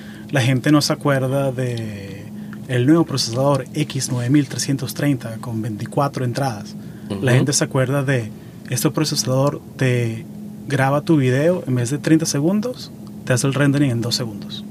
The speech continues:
Speaker 2: Exactamente.
Speaker 1: La gente se acuerda de eso.
Speaker 2: Ujú.
Speaker 1: Entonces, eso, me gusta mucho esa parte también de, de, del product marketing. ¿Cómo, cómo puede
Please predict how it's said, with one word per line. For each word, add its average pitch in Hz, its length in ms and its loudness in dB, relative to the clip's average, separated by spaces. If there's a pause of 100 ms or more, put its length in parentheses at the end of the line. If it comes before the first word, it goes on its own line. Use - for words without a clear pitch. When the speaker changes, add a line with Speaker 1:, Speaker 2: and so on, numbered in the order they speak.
Speaker 2:
Exactamente. - 600 -4
Speaker 1:
La 135 80 6
gente 135 200 4
se 147 80 4
acuerda 123 360 -2
de - 100 -6
eso. - 200 -12
Speaker 2:
Ujú. 113 320 -2 (320)
Speaker 1:
Entonces, 147 800 4
eso, 170 400 2
me 156 120 8
gusta 151 360 6
mucho 170 300 6
esa 165 200 2
parte 151 300 0
también 117 500 -2
de, 117 220 -6
de, 113 200 -8
del 113 180 -8
product 123 320 -4
marketing. 123 420 -2 (520)
¿Cómo, 196 480 0 (1120)
cómo 202 460 4
puede 180 720 2